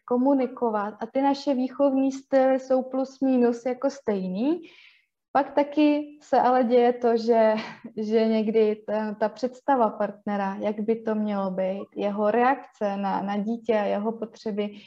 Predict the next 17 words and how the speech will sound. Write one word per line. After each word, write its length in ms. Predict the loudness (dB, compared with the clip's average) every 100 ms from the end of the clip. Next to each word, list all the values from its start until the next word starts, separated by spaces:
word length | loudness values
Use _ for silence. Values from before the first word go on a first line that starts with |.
| -20 -20 _ _ -2
je 360 | 2 2 0 -12 _
třeba 320 | -10 -2 2
úplně 340 | 2 0 0 2
diametrálně 840 | 4 4 2 -2 -2 -2 -2 -2
odlišná 640 | -2 -2 -4 -6 -6 -4
než 200 | -4 -8
ta 180 | -4 -2
naše. 520 | -2 -4 -8 -10 -10 -14 _ _ _ -8
A 100 | -8
to 220 | -2 0
může 260 | 0 0 2
být 360 | 2 0 -2
taky 260 | -8 -4 -2
jako 680 | -2 -4 0 2 2 0 -6 _
veliká 480 | -4 -2 -2 -2 -4
těžkost 760 | -2 -2 -2 -14 -18 -20 _ -16
a 400 | -8 -6 -4 -6